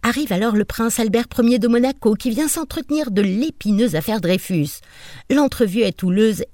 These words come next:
et une fois encore vite expédiée. Le drame se profile. Survolté par cet entretien orageux et par une double prise médicamenteuse, Félix Faure succombe dans les bras de sa belle, pantalon au niveau des genoux, dans une position compromettante.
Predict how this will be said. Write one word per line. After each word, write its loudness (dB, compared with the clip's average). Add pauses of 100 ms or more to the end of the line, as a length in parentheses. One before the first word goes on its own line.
et 4
une 4
fois -2
encore -2 (200)
vite -2
expédiée. -4 (400)
Le 4
drame -2
se -4
profile. -6 (1000)
Survolté 0
par -4
cet -4
entretien -2
orageux -2 (100)
et -2
par -4
une -2
double 2
prise -4
médicamenteuse, 0 (260)
Félix -2
Faure 2
succombe -2 (300)
dans 2
les 4
bras 0
de 0
sa 0
belle, -2 (160)
pantalon 0 (140)
au 4
niveau 4
des 2
genoux, 2
dans 4
une 0
position -2
compromettante. 0